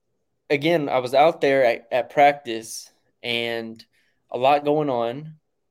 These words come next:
but I did want to start off by saying I think it was the best day for the passing game of the eight days at camp. That was the main takeaway of me. And then, you know,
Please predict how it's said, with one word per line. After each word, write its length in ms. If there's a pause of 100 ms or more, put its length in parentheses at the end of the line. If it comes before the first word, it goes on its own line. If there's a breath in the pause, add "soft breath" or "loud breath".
(280)
but 140
I 160
did 320
want 180
to 80
start 220
off 200
by 120
saying 540 (340 soft breath)
I 40
think 140
it 40
was 100
the 80
best 420
day 440
for 680 (160)
the 60
passing 600
game 420 (720)
of 500 (220)
the 160
eight 160
days 240
at 120
camp. 260
That 120
was 160
the 80
main 220
takeaway 380
of 100
me. 340
And 140
then, 160
you 80
know, 180